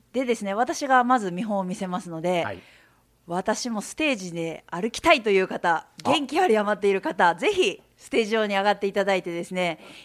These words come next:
Speaker 1: 一緒に歩きたいと思います。
Speaker 2: あー、いますよ、いますよ。えー、ちょうどあの、エスティービーホールはですね、階段式なその客席になってましてね。で、下にまあホールがあって、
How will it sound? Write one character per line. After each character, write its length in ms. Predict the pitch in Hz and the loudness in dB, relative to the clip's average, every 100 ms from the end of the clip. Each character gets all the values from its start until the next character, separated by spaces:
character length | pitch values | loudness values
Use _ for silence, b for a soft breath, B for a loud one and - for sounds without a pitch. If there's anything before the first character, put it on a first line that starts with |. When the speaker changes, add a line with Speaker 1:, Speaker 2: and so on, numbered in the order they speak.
| - | -8
Speaker 1:
一 140 | 220 | -6
緒 280 | - - 277 | -4 0 0
に 380 | 277 262 185 - _ - | 2 0 -2 -10 _ -4
歩 240 | 190 220 | 0 0
き 80 | - | 2
た 100 | 302 | 0
い 80 | 196 | 0
と 240 | 170 - _ - | -2 -6 _ -10
思 180 | 196 196 | -2 0
い 60 | |
ま 180 | 190 196 | 0 0
す。 320 | 202 - - | -2 -14 -12
Speaker 2:
あ 20 | |
ー、 720 | 95 92 101 104 110 110 110 | -6 -4 -2 -2 -4 -6 -8
い 80 | 117 | -10
ま 160 | 131 135 | -10 -10
す 140 | - | -8
よ、 60 | 123 | -8
い 100 | 120 | -8
ま 100 | 127 | -10
す 140 | - | -6
よ。 400 | 123 123 123 - _ - | -4 -2 -2 -4 _ -10
え 120 | 143 | -10
ー、 60 | 131 | -6
ち 100 | 165 | -2
ょ 80 | |
う 20 | 160 | 0
ど 100 | 156 | 0
あ 40 | |
の、 100 | 147 | -2
エ 40 | 135 | -4
ス 100 | - | -4
テ 80 | |
ィ 40 | 147 | -6
ー 20 | |
ビ 80 | 143 | -4
ー 20 | |
ホ 160 | 139 143 | -4 -2
ー 40 | |
ル 80 | 123 | -2
は 40 | |
で 100 | 110 | -6
す 140 | 110 113 | -10 -12
ね、 240 | 107 110 - | -12 -14 -10
階 180 | 127 | -8
段 180 | 127 127 | -6 -8
式 220 | 127 - | -8 -12
な 360 | 123 120 120 143 | -10 -10 -10 -14
そ 120 | 127 117 | -14 -12
の 160 | 117 | -12
客 220 | - 120 | -10 -14
席 220 | - 110 113 | -12 -12 -10
に 60 | |
な 100 | 113 | -10
っ 60 | 113 | -12
て 60 | |
ま 120 | 101 101 | -20 -20
し 40 | |
て 120 | - | -18
ね。 260 | 131 208 226 b b _ | -14 -14 -16 b b _
で、 440 | 120 127 120 123 127 | -6 -6 -4 -6 -8
下 260 | - 156 | -6 -4
に 120 | 147 | -4
ま 120 | 131 123 | -4 -4
あ 40 | |
ホ 220 | - 127 | -2 -4
ー 40 | 113 | -4
ル 80 | 101 | -8
が 120 | 117 | -16
あ 20 | |
っ 20 | |
て、 360 | - _ 101 85 | -20 _ -16 -16